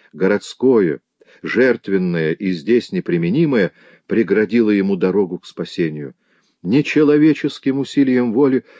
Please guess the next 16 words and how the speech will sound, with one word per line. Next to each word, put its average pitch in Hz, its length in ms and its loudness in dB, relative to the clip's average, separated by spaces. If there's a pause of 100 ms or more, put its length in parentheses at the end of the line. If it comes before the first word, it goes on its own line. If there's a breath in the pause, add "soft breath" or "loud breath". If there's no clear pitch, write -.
(100)
он 117 140 0
старался 123 500 0
сдержать 107 600 -2
трепет 117 420 -2
расходившегося 101 880 -6
сердца. - 460 -4 (880)
"Надо 95 240 -6
крикнуть 98 460 -6
им: 95 200 -2 (260 soft breath)
'Братцы, 101 500 -6
опомнитесь, 110 720 -4
какой 117 340 -2
я 127 120 0
шпион!'", — 139 420 0
подумал 101 420 -2
он. 80 200 -2